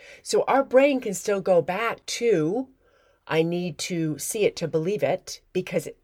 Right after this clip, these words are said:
our brain is wired for efficiency, rinsing and repeating, ease, right? But with language, we can form beliefs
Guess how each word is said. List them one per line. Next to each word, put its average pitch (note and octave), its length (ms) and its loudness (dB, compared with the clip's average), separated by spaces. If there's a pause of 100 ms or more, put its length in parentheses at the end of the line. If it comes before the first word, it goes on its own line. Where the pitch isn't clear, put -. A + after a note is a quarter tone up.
our F3 140 2
brain G3 360 2
is D#3+ 160 2
wired D#3 460 4
for D3+ 180 -2
efficiency, - 760 -4 (680)
rinsing F3 400 -2
and F#3+ 100 2
repeating, G#3 580 2
ease, C4 540 -2
right? G#3+ 360 0 (480)
But F3+ 180 8
with F#3+ 160 4
language, F#3+ 720 2 (220)
we G#3+ 300 -2
can A#3 680 -2 (300)
form G3 380 2
beliefs F#3 760 -2